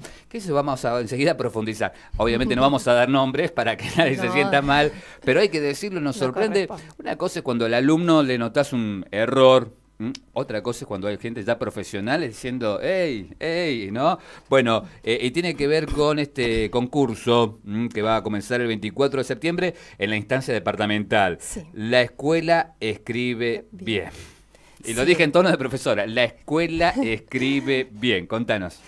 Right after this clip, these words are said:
Speaker 2: Bien, el concurso La Escuela Escribe
Speaker 1: Ujú.
Speaker 2: Bien es un concurso que se inicia hace más de diez años en el departamento de San Martín.
Speaker 1: Ahí
Speaker 2: Y
Speaker 1: comienza.
Speaker 2: ahí comienza y
Speaker 1: Ujú.
Speaker 2: se, eh, trabaja en forma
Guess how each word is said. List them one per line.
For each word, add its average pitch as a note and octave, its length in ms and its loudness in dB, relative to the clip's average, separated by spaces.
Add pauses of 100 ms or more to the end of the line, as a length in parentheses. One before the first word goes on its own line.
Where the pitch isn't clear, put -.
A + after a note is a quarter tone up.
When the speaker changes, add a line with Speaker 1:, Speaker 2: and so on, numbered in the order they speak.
(460)
Speaker 2:
Bien, G3 500 -4
el F3+ 300 -2
concurso G#3+ 800 -6
La F#3 140 -12
Escuela G3 340 -10
Escribe G#3 360 -6
Speaker 1:
Ujú. A3+ 80 -4
Speaker 2:
Bien D#4+ 220 -6
es C#4+ 80 -8
un F#3+ 140 -8
concurso G3+ 520 -4
que F#3 120 -10
se - 160 -16
inicia A3 580 -8 (240)
hace A3 240 -10
más F3+ 180 -10
de F#3+ 140 -10
diez F#3 280 -8
años C4+ 420 -4 (100)
en E3+ 440 -8
el E3+ 120 -8
departamento F#3 540 -6
de G#3 100 -2
San F#3 240 -10
Martín. D4+ 600 -6 (680)
Speaker 1:
Ahí A#2 220 2
Speaker 2:
Y - 40 2
Speaker 1:
comienza. - 480 4
Speaker 2:
ahí C4 280 0
comienza G3+ 960 -6
y C4+ 120 -6
Speaker 1:
Ujú. - 80 -8
Speaker 2:
se, D#4+ 340 -6 (160)
eh, B3+ 260 -2
trabaja C#4+ 440 0
en F4 60 -8
forma D4+ 520 -2